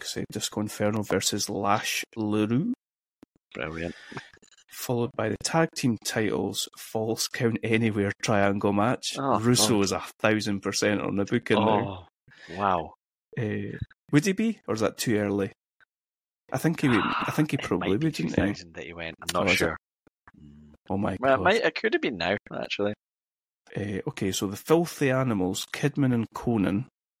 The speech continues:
Speaker 1: versus Harlem Heat, fair enough, versus The First Family, Brian Knobs and Hugh Morris with Jimmy Hart.
Speaker 2: Never,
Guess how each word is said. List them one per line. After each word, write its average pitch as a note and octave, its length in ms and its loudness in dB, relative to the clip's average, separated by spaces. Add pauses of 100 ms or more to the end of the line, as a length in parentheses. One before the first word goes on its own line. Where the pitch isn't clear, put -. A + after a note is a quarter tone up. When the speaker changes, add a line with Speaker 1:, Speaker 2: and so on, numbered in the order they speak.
(1200)
Speaker 1:
versus G2+ 360 0
Harlem C3 440 2
Heat, - 320 -4 (600)
fair F#2 200 0
enough, G2+ 280 -2 (280)
versus G#2 320 0
The - 160 -4
First - 500 -2
Family, A2+ 600 2
Brian A2+ 340 2
Knobs A#2+ 320 0
and G2+ 100 -4
Hugh - 220 -2
Morris G#2+ 480 2 (340)
with G2 100 -2
Jimmy G2+ 220 4
Hart. G#2 280 -2
Speaker 2:
Never, F#2+ 400 -8